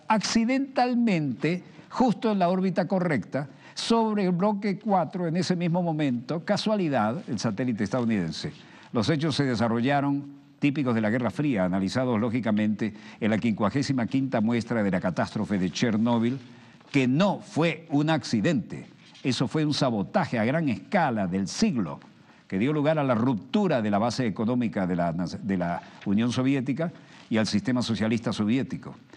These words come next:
En general, los adversarios de la Unión Soviética hicieron un uso efectivo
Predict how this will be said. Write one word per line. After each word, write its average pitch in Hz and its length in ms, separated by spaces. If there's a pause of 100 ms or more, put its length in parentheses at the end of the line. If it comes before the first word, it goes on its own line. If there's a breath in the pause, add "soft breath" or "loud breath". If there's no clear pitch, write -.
(220 loud breath)
En 113 120
general, 131 320
los 139 160
adversarios 123 600
de 107 100
la 101 60
Unión 123 200
Soviética 127 560 (480 loud breath)
hicieron 127 500
un 123 320
uso 143 340
efectivo 131 800